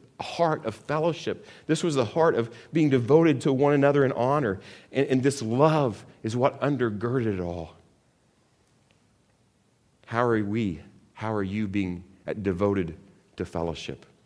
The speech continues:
Are you giving preference to others in honor?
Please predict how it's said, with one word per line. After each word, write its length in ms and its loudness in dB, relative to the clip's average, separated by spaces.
Are 120 -2
you 120 -2
giving 440 -2
preference 640 -6
to 140 -8
others 460 -10
in 120 -10
honor? 380 -10